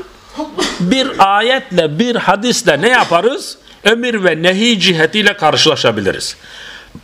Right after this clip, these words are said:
Bakınız Allah Celle Şanuhu ne buyuruyor bu hususta? "Kad efleha men zekkâha ve kad khâbe men dessâha."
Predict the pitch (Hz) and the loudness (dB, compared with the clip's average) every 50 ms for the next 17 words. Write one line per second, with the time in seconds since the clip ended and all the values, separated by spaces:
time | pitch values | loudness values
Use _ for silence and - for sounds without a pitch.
0 | - - - - - - 175 240 277 277 269 285 285 277 277 277 - - 175 196 | -20 -20 -20 -20 -6 -2 0 0 0 0 -4 -4 -2 -2 -4 -2 -2 -2 -2 -2
1 | 220 262 233 214 170 190 180 165 160 147 - - 202 220 226 226 208 175 147 117 | -2 -2 -4 -2 0 0 0 0 0 0 0 2 2 2 2 4 2 2 0 2
2 | 120 120 113 113 - - - 139 190 208 196 196 165 139 113 107 101 90 90 101 | 2 2 0 0 -2 -2 0 0 2 2 2 0 0 -2 -4 -4 -6 -4 -2 -2
3 | 120 110 98 - - 87 - - - - - - - - - - - _ _ _ | 0 0 -2 -4 -6 -8 -10 -8 -8 -8 -8 -8 -10 -20 -20 -20 -20 _ _ _
4 | _ _ _ _ _ _ _ - - - - _ _ _ _ _ - - - _ | _ _ _ _ _ _ _ -20 -20 -20 -20 _ _ _ _ _ -20 -20 -20 _
5 | - - _ _ _ _ - - _ - _ _ - 196 240 262 269 - - 277 | -20 -20 _ _ _ _ -20 -20 _ -20 _ _ -2 0 0 0 0 0 0 0
6 | 311 - 269 240 220 151 - - 139 120 120 139 165 170 135 120 - 143 123 - | 0 0 0 0 2 2 2 2 0 2 2 2 0 0 0 0 0 0 -2 -2
7 | - - 156 160 175 160 123 - 113 95 80 - - - - _ _ _ _ _ | -4 0 0 2 2 2 2 2 2 0 0 -2 -6 -12 -20 _ _ _ _ _
8 | _ - - _ _ _ _ _ _ _ _ - 135 151 151 - 160 143 117 - | _ -20 -20 _ _ _ _ _ _ _ _ -2 -2 -2 0 0 -2 0 0 -2
9 | - - - 151 180 196 208 208 196 233 269 339 320 - - - - _ _ _ | -6 -4 0 2 2 4 2 2 2 2 0 0 -4 -10 -14 -20 -20 _ _ _
10 | _ _ _ 113 117 139 165 196 233 262 349 349 302 - - - - - - - | _ _ _ -6 -2 0 2 2 2 2 0 -4 -8 -10 -18 -20 -20 -20 -16 -8
11 | 110 104 131 131 - - - - - 135 135 135 123 104 - - 101 80 65 62 | -4 -2 -2 -2 -2 -6 -6 -4 -2 -2 0 0 0 0 -2 -2 -6 -6 -6 -8
12 | - | -12